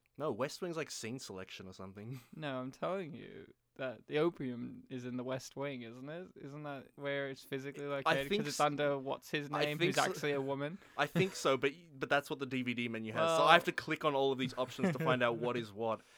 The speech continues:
Speaker 1: and then I don't realize that the play button that's in, like, the bottom of the screen is the, the actual start movie
Speaker 2: So,
Speaker 1: thing.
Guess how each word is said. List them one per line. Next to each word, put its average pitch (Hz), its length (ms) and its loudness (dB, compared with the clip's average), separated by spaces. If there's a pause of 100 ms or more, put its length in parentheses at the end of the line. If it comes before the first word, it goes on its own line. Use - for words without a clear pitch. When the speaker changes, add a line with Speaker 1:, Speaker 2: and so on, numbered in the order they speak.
Speaker 1:
and 135 120 0
then 143 80 4
I 139 100 8
don't 139 180 4
realize 131 240 2
that 123 80 -12
the 123 80 -6
play 127 400 0
button 113 380 -2
that's 104 200 -6
in, 110 140 -10
like, 101 180 -6
the 104 60 -10
bottom 104 340 -4
of 95 120 -10
the 98 100 -8
screen 98 440 -8
is 92 160 -12
the, 85 100 -18 (100)
the 95 80 -4
actual 92 260 -10
start 85 300 -10
movie - 100 -10
Speaker 2:
So, 208 440 0
Speaker 1:
thing. - 100 -10